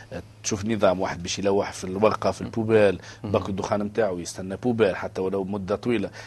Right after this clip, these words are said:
Speaker 1: يشدوا الصف مستوي. يعني كنت نتساءل شنو الفرق اللي يخلي مثلًا دول خير من دول؟ علاش فما دول اللي يجي يبدا لاصق فيك من تالي ولا ي-، عو-، يعني تشوف عوج.
Speaker 2: نعم.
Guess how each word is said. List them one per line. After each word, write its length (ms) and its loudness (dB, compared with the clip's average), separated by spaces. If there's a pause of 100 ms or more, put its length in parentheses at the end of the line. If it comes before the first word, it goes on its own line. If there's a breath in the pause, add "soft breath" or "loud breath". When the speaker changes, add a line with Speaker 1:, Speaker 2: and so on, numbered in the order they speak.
(160 loud breath)
Speaker 1:
يشدوا 320 -4
الصف 360 0
مستوي. 260 -6 (380 loud breath)
يعني 180 -8
كنت 240 -8
نتساءل 340 -10
شنو 260 -4
الفرق 360 -4
اللي 80 -8
يخلي 300 -4
مثلًا 500 -6
دول 340 -2
خير 280 2
من 160 2
دول؟ 300 -4 (440 soft breath)
علاش 260 -4
فما 160 -4
دول 260 0
اللي 220 0
يجي 160 -2
يبدا 200 0
لاصق 320 0
فيك 240 -2
من 160 -4
تالي 400 -2
ولا 260 -2
ي-، 200 -2 (840 loud breath)
عو-، 440 2
يعني 180 4
تشوف 240 0
عوج. 400 4
Speaker 2:
نعم. 140 -4